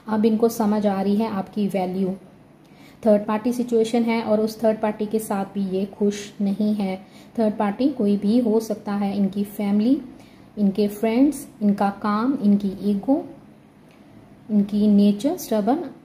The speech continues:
nature, caste, religion, कोई love partner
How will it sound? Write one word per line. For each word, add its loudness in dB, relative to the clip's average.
nature, 0
caste, 0
religion, 4
कोई 0
love 2
partner 2